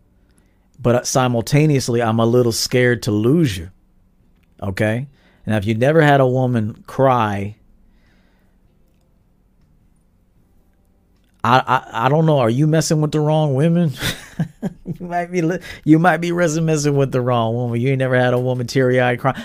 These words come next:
I'm talking crying, like, literally might be on top of you, and she just collapsed on top of you,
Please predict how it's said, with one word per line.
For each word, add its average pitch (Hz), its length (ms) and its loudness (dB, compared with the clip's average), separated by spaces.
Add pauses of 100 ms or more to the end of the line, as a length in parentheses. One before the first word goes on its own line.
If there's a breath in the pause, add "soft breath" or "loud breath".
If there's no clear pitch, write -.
I'm 220 140 4
talking 196 380 4
crying, 131 720 0 (520 soft breath)
like, 120 220 4
literally 160 440 8
might 147 240 0
be 147 100 2
on 127 140 -2
top 147 300 2
of 135 60 0
you, 113 360 -4 (840 soft breath)
and 123 140 2
she 135 120 0
just 135 180 0
collapsed 131 400 2
on 120 140 -2
top 131 300 4
of 113 60 -2
you, 101 280 -6